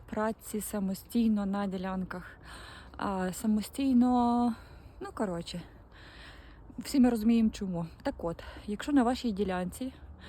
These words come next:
е, будуть ось такі ситуації, зазвичай я... Не рекомендую, тому що це не екологічно забирати пеньки, тому що в пеньках, е, зимують,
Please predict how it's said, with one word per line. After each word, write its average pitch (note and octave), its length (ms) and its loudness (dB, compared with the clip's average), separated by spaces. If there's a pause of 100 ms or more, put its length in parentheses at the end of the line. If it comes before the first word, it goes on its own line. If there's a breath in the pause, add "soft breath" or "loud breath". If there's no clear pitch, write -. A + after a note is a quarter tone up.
(540 loud breath)
е, G3 1000 0
будуть G#3 600 -2 (400 loud breath)
ось A3 140 -4
такі - 280 -6
ситуації, F#3 840 -6 (1700 loud breath)
зазвичай A#3 680 -2
я... C4+ 540 0 (460 loud breath)
Не A3+ 540 4
рекомендую, B3 680 6
тому A#3+ 240 4
що B3 160 -2
це B3 180 -2
не A3+ 180 4
екологічно A3 720 0 (500 loud breath)
забирати F3+ 720 0 (420 loud breath)
пеньки, G3 460 2
тому A3+ 220 4
що A#3 200 -2 (120)
в F#3 80 -6 (140)
пеньках, A#3+ 640 -2
е, F#3+ 320 -2
зимують, G3+ 680 2